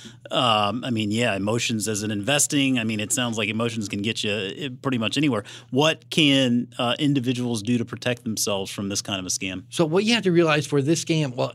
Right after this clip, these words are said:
Speaker 2: in, in most scams, like, it's creating a sense of secrecy and urgency. Uh, like,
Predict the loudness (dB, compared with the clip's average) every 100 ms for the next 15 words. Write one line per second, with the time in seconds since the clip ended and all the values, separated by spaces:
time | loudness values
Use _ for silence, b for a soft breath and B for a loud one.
0 | -8 -2 0 -2 -2 0 2 2 0 -4
1 | -4 -6 -6 -4 -6 -6 -10 -2 0 0
2 | 0 -2 -4 -4 -4 -2 -6 -6 -8 -8
3 | -6 -8 -8 -10 -12 -10 -6 -4 -2 0
4 | 2 0 -6 -6 -10 -14 B B B -2
5 | 0 0 -2 -2 -2 -4